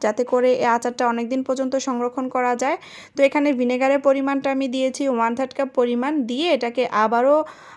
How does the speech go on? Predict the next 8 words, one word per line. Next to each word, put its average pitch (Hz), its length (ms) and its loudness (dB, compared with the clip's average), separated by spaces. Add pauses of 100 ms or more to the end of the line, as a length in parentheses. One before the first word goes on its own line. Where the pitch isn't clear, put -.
(120)
আলতোভাবে 247 520 0
নেড়েচেড়ে 247 460 2
নিচ্ছি। 226 300 -4 (240)
আর 233 120 4 (180)
নাড়াচাড়ার 247 460 -2
সময় 254 260 -2
একটু 254 200 -6
সাবধানে 247 340 -4